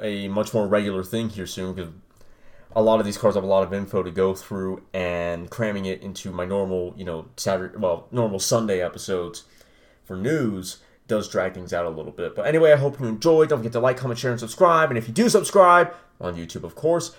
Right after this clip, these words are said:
don't forget to hit the notification bell. That way you're notified every time we upload. Anyway, thanks for listening. I'll see you all soon. You've just listened to me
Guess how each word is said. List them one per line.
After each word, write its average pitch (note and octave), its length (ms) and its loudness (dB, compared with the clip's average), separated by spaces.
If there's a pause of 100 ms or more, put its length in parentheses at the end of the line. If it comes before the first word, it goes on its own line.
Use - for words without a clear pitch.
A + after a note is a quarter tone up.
(380)
don't F#3+ 140 10
forget F#3+ 180 4
to F3 60 0
hit F3+ 100 2
the F3+ 80 2
notification F#3+ 600 10
bell. F3+ 180 10
That E3 160 8
way F3+ 80 6
you're E3+ 80 2
notified G3+ 640 10
every A2 320 -2
time D3 300 0
we F3 160 -2
upload. A#3 960 10 (240)
Anyway, A#2 500 0 (220)
thanks F2+ 180 -10
for - 120 -4
listening. F3 440 2 (140)
I'll D#2 100 -12
see - 160 -12
you F#2+ 160 0
all B2 80 4
soon. F#2+ 380 -6 (1120)
You've G#3+ 440 8
just G3 280 8
listened B3 320 6
to B3+ 40 6
me C#4+ 400 4